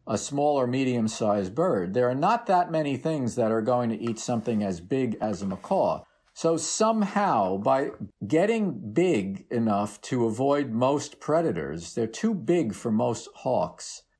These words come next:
Getting big enough to avoid most predators, what happens? Both sexes explode with beauty,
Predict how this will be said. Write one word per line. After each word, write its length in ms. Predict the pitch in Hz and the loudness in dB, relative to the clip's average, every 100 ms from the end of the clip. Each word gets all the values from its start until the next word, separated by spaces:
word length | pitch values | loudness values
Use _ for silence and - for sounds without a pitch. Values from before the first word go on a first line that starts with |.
| - | -4
Getting 340 | 170 180 190 151 | 2 2 2 2
big 180 | 208 226 | 2 2
enough 240 | 208 - | 0 0
to 160 | 180 165 | 2 2
avoid 420 | 123 156 170 151 | 2 4 4 2
most 320 | 147 151 - | 0 0 -2
predators, 540 | - 202 165 107 98 | 0 0 2 0 0
what 180 | 120 160 | 0 0
happens? 480 | 143 170 180 190 143 | 2 0 0 -2 -4
Both 520 | 110 110 165 262 247 | -4 2 4 4 2
sexes 720 | - - 185 202 - 123 101 - | -6 -2 2 0 -2 -4 -4 -2
explode 840 | 135 - - - 147 165 175 170 | -4 -4 -8 -2 2 4 4 2
with 260 | 147 147 113 | 0 -2 0
beauty, 480 | 139 170 104 - | 2 2 0 -6